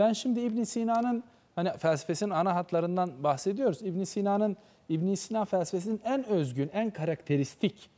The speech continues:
yönlerinden birine dikkat çekmek istiyorum. Sonra İslam düşünce tarihi içerisindeki yerine gelelim, orada zaaflarını falan da biraz tartışacağız.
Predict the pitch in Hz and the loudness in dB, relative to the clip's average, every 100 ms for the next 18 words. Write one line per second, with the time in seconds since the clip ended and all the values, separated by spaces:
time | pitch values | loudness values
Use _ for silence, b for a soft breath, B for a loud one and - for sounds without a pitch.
0 | b b - 143 151 151 151 175 202 190 | b b -6 0 0 0 0 0 0 2
1 | 196 185 185 160 139 151 - 185 - 165 | 0 0 0 -4 -6 -8 -2 -2 -2 -6
2 | 220 220 - 190 214 240 220 208 208 202 | -4 -6 -4 0 0 2 4 6 4 2
3 | B B - - 208 202 170 180 180 196 | B B -8 0 2 2 0 0 0 2
4 | 175 175 170 170 143 170 165 214 160 151 | 2 4 2 -2 -2 -4 -2 2 4 4
5 | 147 127 - _ _ - 113 110 147 240 | 2 0 -4 _ _ -18 -8 0 4 4
6 | 226 143 143 143 170 165 B B 131 139 | 4 0 0 4 2 0 B B 2 2
7 | 139 147 139 147 139 127 143 135 120 117 | 2 2 2 0 0 0 0 -2 -2 -4
8 | - 120 113 - 143 226 | -2 -4 -4 -8 -6 -4